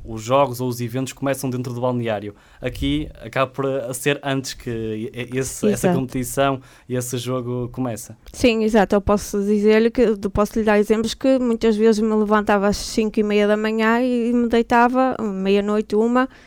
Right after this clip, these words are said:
Speaker 2: mas isso o Luís já estava a descansar quando eu me deitava. Isto porquê? Porque nós primeiro temos de tratar do nosso atleta e depois é que tratamos de nós.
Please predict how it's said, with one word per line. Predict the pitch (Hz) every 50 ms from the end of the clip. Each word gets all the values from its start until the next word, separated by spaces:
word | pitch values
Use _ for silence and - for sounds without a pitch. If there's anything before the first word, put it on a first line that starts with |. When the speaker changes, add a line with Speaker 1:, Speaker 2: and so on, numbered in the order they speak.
| - - - - _ - _
Speaker 2:
mas | - 214 214 202
isso | 226 247 - - 254
o | 254 254
Luís | 247 247 254 262 247
já | 277 254
estava | 262 - - 262 262 277
a | 262
descansar | 262 - - - - 277 294 294 - - 262 240 240 240 247 - - - _ _ - _
quando | - 208 208 202
eu | 214 202
me | 214 226
deitava. | 220 233 247 - - 247 214 196 185 196 214 285
Isto | - 196 - - -
porquê? | 220 226 220 - 226 196
Porque | 185 - 214 208 - - 226
nós | 214 220 233 240 254 -
primeiro | - - 240 247 254 262 262 262 254
temos | - 240 226 -
de | -
tratar | - 214 208 - 208
do | 208 214
nosso | 208 208 196 - - 208
atleta | - - 208 208 226 226 - 240 240 - -
e | 233 233
depois | 226 247 - 247 240 240 254
é | 247
que | 240
tratamos | - - 233 233 - 254 247 247 233 -
de | 247 254
nós. | 254 208 185 208 - - - -